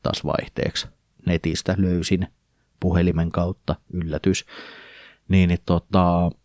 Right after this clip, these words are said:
kun sulla on puhelin kädessä ja puhut jollekin, niin, niin tota, siinä tulee tunne, että sä et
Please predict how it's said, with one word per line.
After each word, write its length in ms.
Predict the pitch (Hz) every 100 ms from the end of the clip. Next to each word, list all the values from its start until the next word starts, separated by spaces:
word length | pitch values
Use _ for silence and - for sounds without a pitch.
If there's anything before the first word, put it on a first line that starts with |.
| _ _ _ -
kun 100 | 117
sulla 220 | - 143
on 100 | 123 120
puhelin 500 | 175 160 127 90 80
kädessä 680 | 104 104 87 - - 87 69 - _ _ _ _ _ _ _ _ _ _ _ _ _ -
ja 240 | 107 92 -
puhut 360 | 117 110 101
jollekin, 880 | 98 95 87 82 85 _ - 73 - _ _ _ _ _ _ _ _ -
niin, 240 | 90 87
niin 120 | 85 -
tota, 520 | 85 - 90 87 67 _ _ _ _ _ _ _ _ _ _ _
siinä 320 | - 120 113 104 _ _ _ _ _ _ _ _ -
tulee 300 | 170 156 92 -
tunne, 380 | 117 104 90
että 280 | 73 - -
sä 260 | 92 104
et 120 | 98